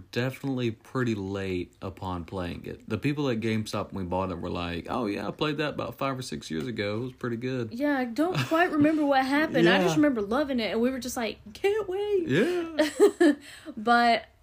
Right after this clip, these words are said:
Speaker 2: some stuff that I'm really interested to see how it turns out in the show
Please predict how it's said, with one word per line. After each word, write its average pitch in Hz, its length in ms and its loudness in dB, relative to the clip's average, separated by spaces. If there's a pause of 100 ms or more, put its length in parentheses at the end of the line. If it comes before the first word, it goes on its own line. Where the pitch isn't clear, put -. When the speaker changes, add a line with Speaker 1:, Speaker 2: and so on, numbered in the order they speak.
Speaker 2:
some 277 260 0
stuff 262 380 2
that 392 100 0
I'm 392 220 0
really 226 300 0
interested 226 500 -6
to 214 120 -2
see 208 420 -4
how 208 260 -2
it 202 240 -4 (540)
turns 214 560 -6 (160)
out 180 380 -4
in 302 120 -2
the 349 100 -6
show 359 580 -2